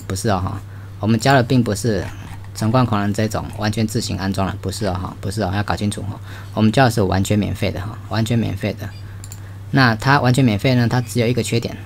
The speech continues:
啊，应该说除了刚讲的缺点之外，它还有一个缺点，就是免费的话它会有广告，哦，会有你不能够移除的广告。OK，好，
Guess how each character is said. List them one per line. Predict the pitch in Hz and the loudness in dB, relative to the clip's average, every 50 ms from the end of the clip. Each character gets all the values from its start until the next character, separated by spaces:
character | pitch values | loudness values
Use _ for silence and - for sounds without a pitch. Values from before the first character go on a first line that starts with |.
| - - - - - - - - - - - | -14 -14 -14 -14 -14 -14 -14 -14 -12 -6 -2
啊， | 110 113 | 0 2
应 | 127 | 4
该 | 139 139 | 4 4
说 | 139 135 151 135 135 | 4 4 4 4 4
除 | 127 - 113 | 4 2 2
了 | 110 | 2
刚 | 127 127 123 | 4 4 4
讲 | 98 95 | 4 2
的 | 92 | 2
缺 | - 117 | 2 2
点 | 113 101 92 | 2 2 0
之 | 98 110 | 0 0
外， | 107 98 | 0 0
它 | 98 113 | 0 0
还 | 107 110 110 | 0 0 0
有 | 104 | 0
一 | 90 98 | 0 -2
个 | 95 92 | -2 -4
缺 | 90 - - 147 | -2 -2 0 0
点， | 147 143 101 | 0 0 -2
就 | 98 110 | -2 -2
是 | 110 123 113 95 - - - - - - - | 0 0 0 -2 -2 -6 -10 -12 -12 -8 -2
免 | - 113 113 | 0 2 4
费 | - 180 | 6 6
的 | 170 | 6
话 | 160 160 | 6 6
它 | 147 147 | 4 4
会 | 135 151 | 6 4
有 | 117 104 - | 4 4 2
广 | - - - 80 87 - | 0 -2 -2 -2 -4 -2
告， | - 117 - - - - - - - - - - - - - | 0 0 0 0 -4 -12 -14 -14 -14 -14 -14 -14 -16 -14 -14
哦， | - - - - - | -12 -12 -12 -6 0
会 | - 151 143 | 4 6 6
有 | 113 101 92 90 - - | 6 6 4 0 -2 -4
你 | 104 101 92 | -2 -2 -2
不 | - - 147 | 0 2 4
能 | 131 113 110 113 | 4 4 4 4
够 | 113 117 | 2 2
移 | - 95 101 | 2 0 -2
除 | 92 - 98 | -2 0 -2
的 | 90 85 | -2 -2
广 | - - - 82 - - - | -4 -4 -6 -6 -6 -4 -2
告。 | - 107 - - - - - - - - - - - - - - - - - | 0 0 0 0 -4 -12 -14 -14 -14 -14 -14 -14 -14 -16 -16 -16 -16 -14 -12
OK， | - 92 90 95 92 95 110 - - - | -8 -4 -2 -2 0 -2 -2 -6 -8 -10
好， | - - - | -10 -10 -10